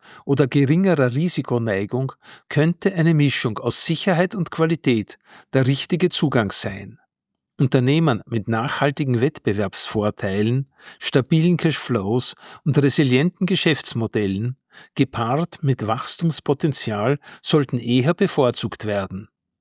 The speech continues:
Vorsicht sei dagegen bei Unternehmen angebracht, die auf der Finanzierungsseite schwächer aufgestellt sind. Sie könnten bei einem möglichen Zinsanstieg aufgrund höherer Inflation stärker unter Druck geraten.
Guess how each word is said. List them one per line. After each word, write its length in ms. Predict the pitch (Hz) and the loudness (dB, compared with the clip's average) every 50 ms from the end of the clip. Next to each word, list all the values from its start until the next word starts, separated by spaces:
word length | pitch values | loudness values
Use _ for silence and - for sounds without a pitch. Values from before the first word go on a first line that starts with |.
| _ _ _ _ _ _ _ | _ _ _ _ _ _ _
Vorsicht 640 | - - - - 139 160 180 - - - 107 - - | -10 -4 0 2 4 4 4 2 0 -2 -2 -2 -4
sei 220 | - - 131 127 | -2 0 0 0
dagegen 360 | 123 156 127 - 143 143 147 131 | 0 0 0 0 0 0 0 0
bei 140 | - 123 | -2 -2
Unternehmen 540 | 131 135 127 - 131 123 143 170 170 151 120 | -2 -2 -2 -2 0 0 2 2 0 0 -2
angebracht, 720 | 104 110 120 113 120 120 - 113 120 139 - - - - - _ - - - 151 139 - - | -2 -4 -2 -2 0 0 0 0 0 0 -2 -4 -10 -18 -20 _ -20 -20 -20 -20 -8 -4 -2
die 100 | - 131 | 0 0
auf 100 | 127 - | 0 2
der 120 | - 147 | 0 2
Finanzierungsseite 1200 | - 170 160 170 165 - - - - 180 180 180 175 147 - - - 131 120 120 120 - - 170 | 2 2 2 2 2 0 0 2 2 2 2 2 0 -2 -2 -2 -2 0 0 0 0 0 -2 -2
schwächer 500 | - - - 190 135 - - - 110 95 | -2 0 0 0 0 0 -2 -2 -4 -2
aufgestellt 640 | - 110 107 - - - 113 - - - 107 101 - | -2 -4 -4 -4 -4 -4 -4 -4 -2 -4 -4 -4 -2
sind. 460 | - - 117 110 98 85 78 - - - _ _ _ _ _ _ _ _ _ _ _ _ _ _ | -2 -2 -2 -2 -4 -6 -10 -14 -20 -20 _ _ _ _ _ _ _ _ _ _ _ _ _ _
Sie 300 | - - - - 175 170 | -4 -2 0 0 0 0
könnten 600 | - - - 147 135 120 - _ - 123 135 139 - | 0 0 2 2 2 0 -4 _ -6 -6 -6 -2 0
bei 120 | 165 135 | -2 0
einem 240 | 120 135 139 135 135 | 2 2 2 4 4
möglichen 460 | 139 147 175 196 208 196 - - 196 | 4 4 2 2 0 -2 -2 -2 -2
Zinsanstieg 1040 | - - - 190 180 156 - - 131 120 120 113 - - - - 113 127 143 143 - - - - - - - | -2 0 2 2 2 2 0 -2 -2 -2 -2 -2 -4 -6 -6 -2 -2 -2 -2 -2 -6 -12 -18 -20 -20 -6 -4
aufgrund 480 | - - - - 151 156 160 131 - | -4 -4 0 0 2 2 2 2 2
höherer 400 | 143 147 147 143 170 160 147 135 127 | 2 2 4 4 4 4 4 2 2
Inflation 760 | 131 123 - - 110 107 - - - 107 104 113 127 147 156 - - - - | 0 -2 -2 -2 -2 -4 -4 -4 -4 -4 -2 -2 -2 -4 -6 -8 -14 -20 -16
stärker 560 | - - - - 127 113 113 - - - 156 - | -12 -10 -2 0 2 2 2 0 0 -2 0 0
unter 240 | 147 151 - 208 | 0 0 0 0
Druck 360 | 196 - 160 160 135 - - - | 0 2 0 0 0 -2 -2 0
geraten. 600 | - 123 110 107 104 101 98 - - 95 95 | 0 2 2 2 2 0 -2 -6 -12 -18 -18